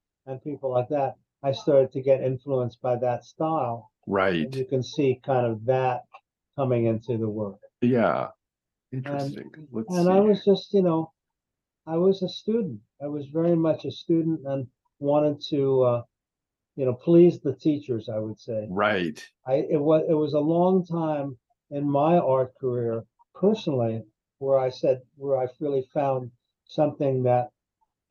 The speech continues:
Speaker 1: I did just because I wanted to do it. And
Speaker 2: Yeah,
Speaker 1: just to
Speaker 2: right.
Speaker 1: really please, please myself. But while I was at the Art Institute, I very much was part of that milieu and really wanted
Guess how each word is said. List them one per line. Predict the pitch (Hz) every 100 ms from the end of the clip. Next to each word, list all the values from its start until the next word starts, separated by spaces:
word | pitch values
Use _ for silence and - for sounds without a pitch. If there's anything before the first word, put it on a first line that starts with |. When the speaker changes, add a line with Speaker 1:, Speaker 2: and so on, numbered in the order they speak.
| 135
Speaker 1:
I | 139
did | 143 139 135 120
just | 143 127
because | - 127 135 110 131
I | 131
wanted | 127 123 120 117
to | 113
do | 107 127
it. | 120 110 _ _ -
And | 113
Speaker 2:
Yeah, | 101 85 - - _
Speaker 1:
just | -
to | -
Speaker 2:
right. | 120 127 127
Speaker 1:
really | 135 123 120
please, | - 156 139 127 - _ _ -
please | 143 113
myself. | 127 120 151 117 - - - -
But | 143
while | 170 196 214
I | 196
was | 185 151
at | 160
the | 160
Art | 139 147
Institute, | 147 - 127 - 131 120 _ _ _ _
I | 143
very | 135 165 165
much | 160 156 143
was | 139 - _
part | 160 151
of | 143
that | 127 131
milieu | 131 131 131 135 135 123 117 - _ _ _ _
and | 135 131 127
really | 143 139
wanted | 135 127 131 139 135 143 123